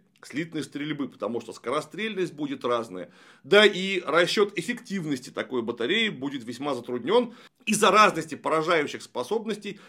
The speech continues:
каждого отдельного ствола. Вроде бы очевидно, очевидно, но только с, э, началом промышленной революции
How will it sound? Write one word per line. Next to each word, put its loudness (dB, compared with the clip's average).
каждого 4
отдельного 0
ствола. -2
Вроде 6
бы 8
очевидно, 2
очевидно, -4
но 0
только 6
с, -12
э, 0
началом 4
промышленной 2
революции -2